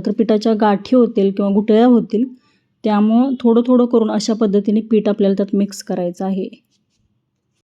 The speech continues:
पिठलं बनवायचं असेल, तर तुम्ही कमी प्रमाणात पीठ मिक्स करा आणि झाकण ठेवून छान अशी वाफ द्या. परंतु तुम्हाला जर झुणका बनवायचा असेल, तर तुम्ही त्यामध्ये आणखी थोडंसं पीठ घालायचं आहे. तुम्ही ते पाहू शकता,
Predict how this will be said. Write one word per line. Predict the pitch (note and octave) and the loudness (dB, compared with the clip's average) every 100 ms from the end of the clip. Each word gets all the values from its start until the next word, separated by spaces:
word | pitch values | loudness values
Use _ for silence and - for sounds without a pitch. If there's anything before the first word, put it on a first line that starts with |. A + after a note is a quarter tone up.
| _ _ _ _ _ _ _ _ _ C4+ | _ _ _ _ _ _ _ _ _ -2
पिठलं | B3 C4+ C#4 | 2 2 4
बनवायचं | C4+ B3 A#3+ A#3+ | 4 4 4 2
असेल, | A#3+ G#3+ G#3+ | 2 2 2
तर | G#3+ | 0
तुम्ही | A3+ G#3+ | 2 2
कमी | A3 A3 G#3+ | 4 2 2
प्रमाणात | A3+ G#3 G#3 G#3 - - | 2 2 2 0 -4 -2
पीठ | G#3+ - | -2 2
मिक्स | A#3+ B3 - | 2 2 -2
करा | A3+ G#3 G3+ - | -2 -2 -4 -6
आणि | F#3+ F#3+ | -6 -2
झाकण | G#3+ G#3 A#3 A#3+ | -2 0 2 2
ठेवून | A3+ G#3 A3 | 2 2 0
छान | A3 G3+ | 0 -2
अशी | G3 - | -2 -2
वाफ | G#3 A3+ A3+ | 0 0 0
द्या. | F#3+ G3 - _ _ _ | -2 -4 -8 _ _ _
परंतु | G#3+ G#3+ A#3 | 0 2 2
तुम्हाला | A#3 A3+ A3 | 2 4 4
जर | A3+ | 2
झुणका | A3 G#3 G3+ A#3+ B3 | 4 4 4 4 2
बनवायचा | B3+ G#3+ G#3+ A3 | 4 2 0 -2
असेल, | A3 F#3 E3 - _ _ _ _ _ _ _ _ _ _ _ | -4 -4 -6 -8 _ _ _ _ _ _ _ _ _ _ _
तर | G#3 G#3 | -4 0
तुम्ही | G#3 G#3 | 2 2
त्यामध्ये | G#3 G3+ G3+ G3+ | 2 2 2 0
आणखी | G#3+ G#3+ G3+ B3+ | 0 0 2 2
थोडंसं | B3 A3 G#3+ | 4 2 0
पीठ | A3+ G3 | -2 0
घालायचं | F#3+ G#3 F#3+ G3+ G#3 | 0 0 -2 -2 -4
आहे. | G#3+ G3 G3 A3+ _ _ _ _ _ _ _ _ _ _ _ _ | -4 -4 -6 -8 _ _ _ _ _ _ _ _ _ _ _ _
तुम्ही | A3 G3+ G3+ | -4 -2 -2
ते | |
पाहू | G3+ G3+ G3 | -4 -2 -4
शकता, | G3+ G3+ _ - | -6 -12 _ -18